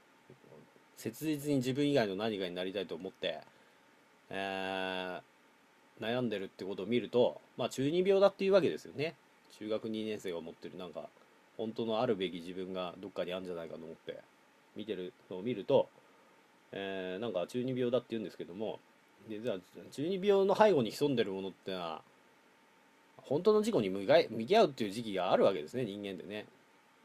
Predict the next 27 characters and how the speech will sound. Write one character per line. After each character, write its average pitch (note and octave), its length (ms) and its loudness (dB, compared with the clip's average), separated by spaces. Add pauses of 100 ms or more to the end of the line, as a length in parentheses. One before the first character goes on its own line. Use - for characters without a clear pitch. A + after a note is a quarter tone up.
(760)
で、 B2 320 4
で C3+ 100 2
も G#2+ 160 0
大 A#2 40 -4
人 F#3+ 220 -2
に G3+ 60 -2
な G#3+ 80 4
っ G3+ 40 -2
て - 120 -2
い - 20 2
く A#2+ 80 -2
に G2 100 -4
つ G#2+ 100 -2
れ G#2 100 -2
て、 G#2+ 300 2 (800)
え A2 280 -6
ー、 - 20 -4
な B2+ 80 -4
ん A#2 40 -4
か G2+ 80 -4
本 C#3 160 -4
当 D3+ 160 0
の D3+ 60 2
自 C#3+ 120 -2
分 D3 160 0
探 C3+ 240 6
し F#2+ 320 -2